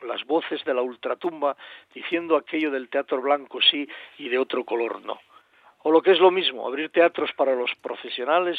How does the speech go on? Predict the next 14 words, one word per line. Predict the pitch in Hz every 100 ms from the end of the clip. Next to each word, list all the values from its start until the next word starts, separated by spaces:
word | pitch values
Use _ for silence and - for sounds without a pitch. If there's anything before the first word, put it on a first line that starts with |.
| -
y |
cerrarlos | - 120 123 147 147 131
a |
cal | 123 120
y |
canto | 117 147 151 143
para | 139 135
los | 131 120
amateurs. | 127 120 113 _ - - - -
Sé | 190 185
que | 165
no | 156
lo | 151
entenderéis, | 143 131 135 131 131 117